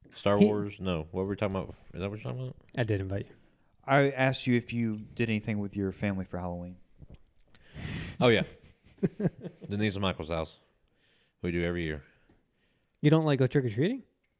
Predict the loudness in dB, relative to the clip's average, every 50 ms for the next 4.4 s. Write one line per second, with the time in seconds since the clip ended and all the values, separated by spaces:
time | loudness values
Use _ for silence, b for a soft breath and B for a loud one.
0 | _ _ _ _ _ _ _ _ _ 0 2 4 4 4 6 6 6 6 6 4
1 | 4 4 4 4 4 4 2 2 2 0 0 0 0 0 0 0 -2 -2 -2 0
2 | 0 0 0 0 -2 -2 -2 -4 -4 -6 -6 -4 -6 -6 -8 -6 -8 -6 -4 -2
3 | 0 0 0 0 -2 -2 -4 -4 -2 -2 -2 -2 -2 -2 -4 -6 -8 -10 -14 -16
4 | -16 -16 -16 -16 -16 -18 -18